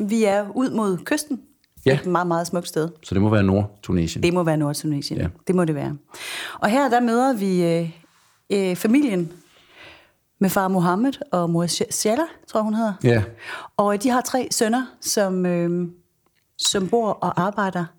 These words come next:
Speaker 2: Rayen, Shaka, og senere møder vi Malek.
Speaker 1: Sådan.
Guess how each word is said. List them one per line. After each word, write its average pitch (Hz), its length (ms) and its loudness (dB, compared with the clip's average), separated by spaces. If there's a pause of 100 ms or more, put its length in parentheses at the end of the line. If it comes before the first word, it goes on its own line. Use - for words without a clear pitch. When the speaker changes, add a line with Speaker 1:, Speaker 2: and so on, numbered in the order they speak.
(120)
Speaker 2:
Rayen, 110 600 6 (1160)
Shaka, 117 640 2 (680)
og 107 120 4
senere 123 340 4
møder 107 260 4
vi 98 100 2 (260)
Malek. 82 580 2 (200)
Speaker 1:
Sådan. 147 540 -4